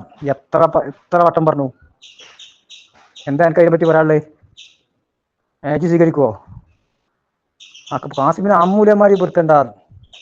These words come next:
ഇല്ല, ഇലാജ് പെടുത്തുക, ആ, ചെന്ന് പറഞ്ഞാ ആ ക്ലിപ്പ് ഒന്ന് കണ്ടോ?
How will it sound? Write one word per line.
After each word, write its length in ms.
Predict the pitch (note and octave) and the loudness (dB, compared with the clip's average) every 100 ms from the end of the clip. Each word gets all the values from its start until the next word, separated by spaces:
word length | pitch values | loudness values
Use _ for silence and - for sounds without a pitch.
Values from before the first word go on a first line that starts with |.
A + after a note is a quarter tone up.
| _ _ _ - | _ _ _ -2
ഇല്ല, 100 | E3 | 2
ഇലാജ് 240 | E3+ F#3 | 4 4
പെടുത്തുക, 260 | F3 D#3 F3 | 2 2 2
ആ, 160 | E3+ | 2
ചെന്ന് 160 | E3+ E3 | 0 0
പറഞ്ഞാ 260 | E3 E3 F3 E3 _ _ _ - _ - | 0 2 -2 -4 _ _ _ -20 _ -4
ആ 60 | |
ക്ലിപ്പ് 260 | D3+ D#3 E3+ | 0 0 0
ഒന്ന് 100 | F#3 | 2
കണ്ടോ? 220 | E3 C#3+ | 2 0